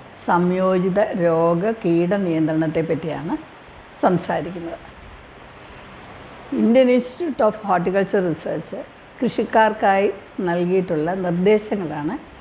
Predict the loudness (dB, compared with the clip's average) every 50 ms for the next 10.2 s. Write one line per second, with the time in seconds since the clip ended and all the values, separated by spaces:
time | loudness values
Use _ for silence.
0 | -20 -20 -20 -20 -16 -10 -6 -2 0 0 2 2 2 2 2 4 4 4 4 4
1 | 2 2 2 2 2 2 0 0 0 0 0 0 0 0 0 0 -2 -2 -4 -6
2 | -6 -4 -2 -2 2 2 4 4 2 2 -2 -6 -10 -10 -10 -10 -12 -14 -16 -20
3 | -20 -20 -20 -20 -20 -20 -20 -20 -20 -20 -20 -20 -20 -20 -20 -20 -20 -16 -8 -4
4 | -2 -2 0 -2 0 0 0 2 2 2 2 2 0 0 -2 0 0 0 2 2
5 | 2 2 4 4 2 0 0 -2 -2 0 0 0 0 -2 -4 -4 -2 -4 -4 -6
6 | -10 -14 -6 0 0 2 2 2 0 -2 -4 -4 -6 -8 -8 -8 -12 -16 -20 -20
7 | _ _ _ _ _ _ _ _ _ _ _ _ _ _ 0 2 4 4 4 2
8 | 0 0 0 2 0 0 2 2 4 4 4 2 2 0 0 -2 -2 -2 -4 -4
9 | -6 -10 -18 -20 -20 _ -6 -2 0 2 2 4 2 2 0 0 0 0 2 2
10 | 0 0 0